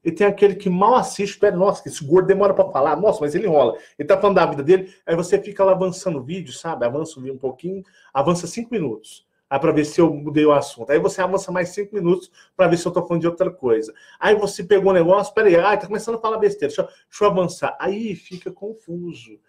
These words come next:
É igual eu falei pra vocês, se o feedback total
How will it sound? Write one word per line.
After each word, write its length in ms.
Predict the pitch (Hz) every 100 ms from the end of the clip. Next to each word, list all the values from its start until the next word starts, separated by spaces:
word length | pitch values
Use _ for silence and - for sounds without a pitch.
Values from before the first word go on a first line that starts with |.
| _ _ -
É 100 | 170
igual 220 | 170 220
eu 60 | 220
falei 180 | 240
pra 180 | 247 247
vocês, 540 | 240 285 - 175 160 -
se 680 | - - - 320 392 - -
o 80 | 185
feedback 600 | - 175 143 151 147 - _ -
total 680 | 339 339 196 180 147 120